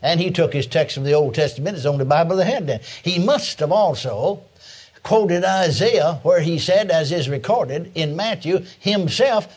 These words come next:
took our infirmities and bare our sicknesses. And what he bore,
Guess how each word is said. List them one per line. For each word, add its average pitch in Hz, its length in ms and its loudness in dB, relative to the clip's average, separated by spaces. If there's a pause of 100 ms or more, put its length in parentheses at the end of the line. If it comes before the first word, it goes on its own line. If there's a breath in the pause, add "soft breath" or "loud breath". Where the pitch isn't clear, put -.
(120)
took 220 180 2
our 226 240 0
infirmities 262 840 -10 (920)
and 123 300 -4
bare 175 460 0 (420)
our 139 580 2 (220)
sicknesses. - 1000 -12 (1300)
And 120 220 -4
what 139 180 0
he 175 140 -2
bore, 156 440 4